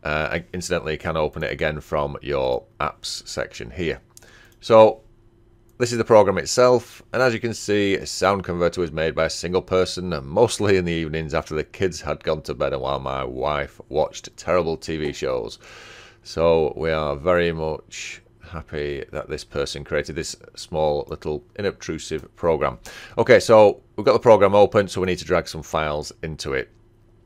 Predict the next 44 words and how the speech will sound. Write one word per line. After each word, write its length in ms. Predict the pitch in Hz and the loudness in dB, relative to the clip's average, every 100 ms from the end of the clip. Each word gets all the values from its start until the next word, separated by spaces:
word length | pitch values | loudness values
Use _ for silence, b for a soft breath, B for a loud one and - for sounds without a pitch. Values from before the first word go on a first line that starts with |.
| _ _ - | _ _ -12
Uh, 100 | - | -10
so 300 | - 101 92 | -4 2 2
by 300 | - 90 87 | 2 0 0
doing 240 | 87 117 101 | 4 2 4
that, 180 | 98 | 2
we 80 | 87 | 2
just 100 | 90 | -4
need 40 | 87 | -6
to 80 | - | -10
click 140 | - | -10
on 60 | 80 | -10
this 100 | - | 0
big 280 | 101 92 - - | 0 0 -4 -4
arrow 240 | 80 80 | 0 0
button 280 | 73 69 65 | 0 -4 -6
here. 280 | 101 123 120 - _ _ B B B B B B B | 0 2 2 -2 _ _ B B B B B B B
And 300 | 143 120 - | -4 -4 -4
as 140 | 101 | -4
you 80 | 80 | -4
can 80 | 78 | -8
see, 160 | - | -4
it 80 | 80 | -4
says 180 | 82 71 | -4 -8
drop 320 | - 82 76 | -4 -2 -2
files 380 | - 82 80 78 | 0 0 0 -2
here, 180 | 85 85 | -2 0
or 100 | 80 | 0
we 80 | 78 | -2
can 180 | 80 - | -6 -8
add 180 | 76 78 | -8 -8
files 460 | - 76 76 73 69 | -6 -4 -2 -4 -6
by 200 | 67 71 | -4 -6
clicking 380 | - 73 71 | -8 -12 -10
on 180 | 69 65 - 64 | -8 -8 -12 -8
there. 360 | 73 69 62 58 | -4 -2 -2 -6
So 160 | - | -2
I'm 120 | 95 110 | -2 0
gonna 100 | 92 | -4
drag 320 | 85 87 76 | 0 0 0
them 300 | 76 71 65 - | -4 -4 -6 -2
in 320 | 110 110 73 | -2 -2 -2
by 240 | 85 76 | -2 0
opening 560 | - 73 - 71 69 67 - | -2 -4 -4 -10 -8 -10 -12
my 560 | 65 71 69 62 50 | -8 -6 -4 -6 -10